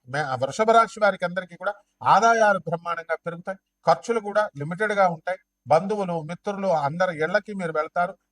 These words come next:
ఆనందంగా గడుపుతారు. అలాగే వివాహం కానటువంటి వాళ్ళకి అతి త్వరలో వివాహాలు అవడానికి అవకాశాలు ఉంటాయి. అయితే ఫిబ్రవరి ఒకటో తేదీ వరకు శుక్ర మోహమి ఉన్న కారణంగా మీకు వివాహాలు అనేటటువంటివి జరగవు.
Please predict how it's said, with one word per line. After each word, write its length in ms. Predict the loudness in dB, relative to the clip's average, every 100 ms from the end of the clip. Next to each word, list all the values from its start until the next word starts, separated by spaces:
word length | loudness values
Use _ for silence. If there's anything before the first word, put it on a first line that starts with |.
| -6
ఆనందంగా 640 | -2 -2 -4 -8 -4 -4 -2 -4
గడుపుతారు. 440 | -4 -4 -4 -4 -10 _ 0
అలాగే 280 | 2 2 -2
వివాహం 500 | -2 2 4 2 -4
కానటువంటి 560 | 0 0 -2 -8 -8 -4
వాళ్ళకి 420 | -2 -2 -8 -16 _ _ -4
అతి 180 | -4 -4
త్వరలో 340 | -2 0 0
వివాహాలు 520 | -4 2 2 2 -2 0
అవడానికి 420 | 0 2 2 0 -4
అవకాశాలు 440 | -4 -6 -6 -12
ఉంటాయి. 220 | -10 -12 -12 _ -10
అయితే 220 | -6 -4
ఫిబ్రవరి 460 | -4 0 2 2 2
ఒకటో 280 | 0 -4 -6
తేదీ 240 | -6 -6
వరకు 380 | -6 -8 -10 -12 -14
శుక్ర 300 | -10 0 0
మోహమి 420 | 2 0 0 -4
ఉన్న 240 | -10 -12 -2
కారణంగా 520 | 0 2 -2 -2 -4 -4 _ _ -12
మీకు 180 | -8
వివాహాలు 520 | -2 4 4 6 2 0
అనేటటువంటివి 680 | -8 -14 -12 -12 -12 -14 -8
జరగవు. 340 | -4 -4 -6